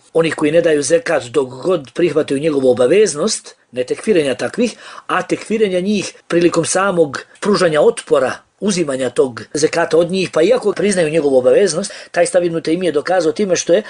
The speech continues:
spomenuo dva haditha u potporu toga, ne tekfirenja takvoga koji samo prosto ne želi dati zekat i odbije ga davati. Hadis iz Buharijevog sahiha,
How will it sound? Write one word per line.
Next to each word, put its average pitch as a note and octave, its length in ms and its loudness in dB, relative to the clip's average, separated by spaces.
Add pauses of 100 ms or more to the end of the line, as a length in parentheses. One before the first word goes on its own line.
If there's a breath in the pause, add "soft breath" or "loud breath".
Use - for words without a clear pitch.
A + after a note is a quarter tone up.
(120)
spomenuo E3+ 580 0
dva F3 160 2
haditha E3+ 360 -2
u D3+ 60 0
potporu - 400 -4
toga, F#3 360 -2 (300 loud breath)
ne F#3 120 0
tekfirenja F3 640 -2
takvoga D#3 460 -2
koji D#3+ 240 0
samo D#3+ 320 0
prosto D#3 560 0
ne D#3+ 260 0
želi D#3 220 0
dati C3 280 -4
zekat C3+ 440 -2
i C#3 200 -6
odbije D3+ 360 0
ga B2+ 120 0
davati. G3+ 480 0 (260 loud breath)
Hadis F3 320 -2
iz D3 200 -6
Buharijevog C#3 600 -2
sahiha, G3+ 560 -4